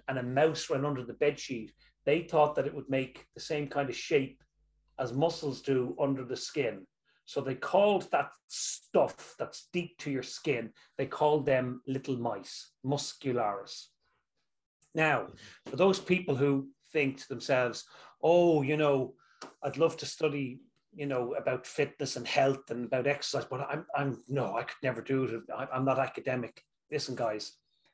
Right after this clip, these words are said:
the language might sound a little threatening and it might sound, you know, like it's, um, beyond you. It's not beyond you at all. These are, these are words and terms that were, that were given to us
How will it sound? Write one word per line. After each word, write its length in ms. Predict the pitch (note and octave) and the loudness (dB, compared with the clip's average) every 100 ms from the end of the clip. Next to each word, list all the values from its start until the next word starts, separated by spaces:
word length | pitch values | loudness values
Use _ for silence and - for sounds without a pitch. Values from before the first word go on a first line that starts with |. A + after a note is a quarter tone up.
| _ _ | _ _
the 60 | B2+ | 0
language 640 | C#3 E3+ E3 C#3+ C#3 - | 2 4 2 2 0 -2
might 300 | - C#3+ C#3 | 0 0 2
sound 560 | - - D3+ D3+ D3 B2+ | -2 -2 0 2 2 0
a 60 | C3 | -2
little 340 | B2+ B2+ A#2 - _ | -2 -4 -4 -8 _
threatening 500 | - C#3 - C3+ B2+ | -2 -2 -2 -6 -6
and 80 | A#2+ | -6
it 140 | B2 | -6
might 200 | C#3 B2+ | -4 -4
sound, 640 | - - D#3 D3+ D3 C3 B2+ | -4 -4 -2 0 0 -2 -2
you 60 | |
know, 340 | C#3+ B2+ A#2+ A#2 _ _ _ _ _ _ - | 0 2 0 -2 _ _ _ _ _ _ 2
like 300 | B2+ A#2 C3+ | 2 2 -2
it's, 180 | A2+ - - | -6 -8 -2
um, 400 | B2 A#2 A2+ A2+ _ _ - | 0 0 -4 -14 _ _ -2
beyond 380 | C3 B2+ B2+ | 2 4 2
you. 80 | A#2 | -4
It's 200 | - - | -6 -8
not 300 | D3 B2+ - | -6 -6 -6
beyond 320 | C3 A2+ A2+ | -4 -4 -4
you 120 | G#2 G#2+ | -8 -6
at 80 | |
all. 360 | G#2+ G#2 G#2 G2+ _ | -2 -2 -2 -6 _
These 260 | C3+ C#3+ C#3+ | -6 -2 2
are, 280 | B2 A#2+ - _ _ _ _ | 4 2 -2 _ _ _ _
these 220 | F3+ E3 | -2 2
are 140 | C#3 C3+ | 4 4
words 460 | B2 D3 D3 C#3 | 6 8 6 4
and 120 | B2 | -4
terms 420 | - C3 B2+ B2 - | -6 -4 -4 -4 -4
that 120 | B2 | -4
were, 180 | A#2 C3 - - | -4 -6 -10 -8
that 160 | B2+ B2 | -6 -6
were 100 | A#2 | -4
given 280 | D#3 D#3 C3+ | -2 -2 0
to 200 | C3+ A#2 | 0 0
us 260 | A#2 - | -4 -10